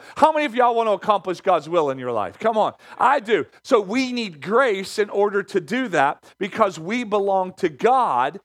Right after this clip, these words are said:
and we create a culture, church culture, that belongs to God. So people, when they look at us at Bridge City Church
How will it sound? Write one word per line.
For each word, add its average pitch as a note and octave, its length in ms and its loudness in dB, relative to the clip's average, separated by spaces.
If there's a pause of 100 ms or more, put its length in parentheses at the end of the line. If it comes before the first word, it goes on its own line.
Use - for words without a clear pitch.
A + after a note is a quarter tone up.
(140)
and G3 160 -2
we G#3 120 -2
create G3+ 480 -2
a E3+ 200 -2
culture, A#3 760 -2
church - 440 -8
culture, F#3 720 -2 (280)
that G3+ 180 2
belongs G3+ 600 0
to G#3+ 120 -6
God. G3 460 0 (720)
So A3 180 2
people, A#3+ 460 -2
when G#3+ 100 2
they F3+ 140 -4
look G#3+ 320 -2
at G3 180 0
us F#3 400 0
at D3+ 180 -6
Bridge F#3 380 -2
City F3 340 -4
Church D#3+ 560 -4